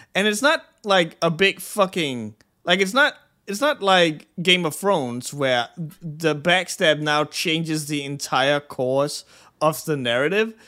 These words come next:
It's more like, uh, it, it is, uh, one of many story beats. So it's like, you know what? I actually, like, yes, I would have preferred if I didn't see it coming, but at the same time, eh, fuck it.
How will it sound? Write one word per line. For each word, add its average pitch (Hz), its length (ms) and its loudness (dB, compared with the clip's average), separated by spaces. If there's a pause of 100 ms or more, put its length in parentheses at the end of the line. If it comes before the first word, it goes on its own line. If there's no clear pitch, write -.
(200)
It's 254 200 2
more 277 240 6
like, 240 440 6 (140)
uh, 196 160 4 (100)
it, 226 240 4
it 214 140 0
is, 214 240 0 (120)
uh, 160 260 0
one 175 500 4
of 180 200 -2
many 190 280 -2
story 196 360 2
beats. 110 460 -12 (380)
So 254 180 2
it's 269 100 2
like, 269 220 2
you 254 60 -4
know 339 140 2
what? 330 200 2
I 254 220 4
actually, 277 380 -4
like, 190 280 2 (220)
yes, 233 280 2
I 240 40 0
would 214 160 0
have 185 100 -2
preferred 160 360 0
if 165 120 -2
I 139 40 -6
didn't 160 240 -4
see 254 140 -6
it - 40 -8
coming, 269 240 -4
but 247 120 0
at 240 100 -4
the 277 80 -6
same 285 240 -4
time, 190 300 -4
eh, 254 360 -6
fuck - 300 -4
it. - 140 -10